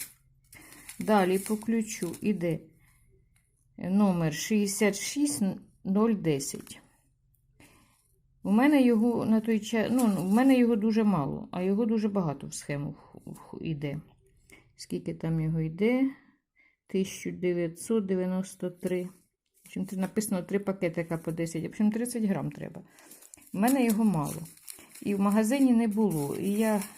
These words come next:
взяла шістдесят шість нуль тридцять. Він трош-,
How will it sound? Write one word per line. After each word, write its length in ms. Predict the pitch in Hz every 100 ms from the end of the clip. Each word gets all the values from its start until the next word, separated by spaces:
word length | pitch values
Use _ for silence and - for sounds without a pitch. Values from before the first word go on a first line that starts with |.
| - -
взяла 520 | 165 202 233 220 208 -
шістдесят 600 | - - 170 175 185 185
шість 300 | 185 - 220
нуль 160 | 185 175
тридцять. 500 | 165 160 - - - - - - - - -
Він 340 | 214 277 233 - - - - - - - -
трош-, 300 | 285 302 -